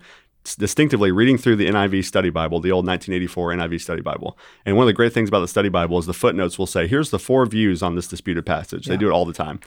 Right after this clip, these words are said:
Speaker 1: And I remember reading that one and going, "Holy cow, this is not as obvious as it seems." And after I did some study on it and read through it, I actually ended up coming more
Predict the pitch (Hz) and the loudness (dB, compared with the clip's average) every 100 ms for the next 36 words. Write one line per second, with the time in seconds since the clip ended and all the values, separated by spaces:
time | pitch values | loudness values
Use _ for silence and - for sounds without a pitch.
0 | - - 113 135 120 127 104 131 101 92 | -16 0 4 6 6 4 4 2 0 -2
1 | 87 85 90 170 87 151 120 123 - 87 | 0 -2 -4 -6 -4 -2 -2 -4 -10 -6
2 | 98 95 95 95 90 90 82 85 127 107 | -2 -2 0 -2 -2 -6 -8 -6 -4 -2
3 | 85 - - - - - 98 113 110 98 | -4 -12 -20 -20 -18 -4 0 2 4 4
4 | 98 - 92 110 98 95 92 85 98 - | 2 -2 -2 2 4 2 2 2 2 2
5 | 87 87 90 - 85 85 - 95 90 85 | 0 2 0 -2 -2 0 -2 -2 -2 -2
6 | 92 92 | 0 0